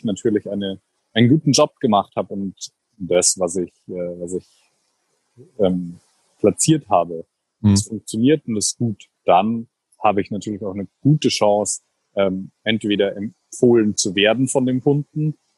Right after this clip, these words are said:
Speaker 1: oder ich habe natürlich auch die Möglichkeit, dieses Thema aktiv zu platzieren.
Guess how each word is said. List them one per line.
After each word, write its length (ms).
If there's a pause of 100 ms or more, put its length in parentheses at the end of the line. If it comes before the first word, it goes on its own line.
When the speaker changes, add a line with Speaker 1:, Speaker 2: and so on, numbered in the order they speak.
(180)
Speaker 1:
oder 640 (300)
ich 60
habe 180
natürlich 400
auch 140
die 80
Möglichkeit, 640 (640)
dieses 400
Thema 720 (480)
aktiv 600 (540)
zu 140
platzieren. 640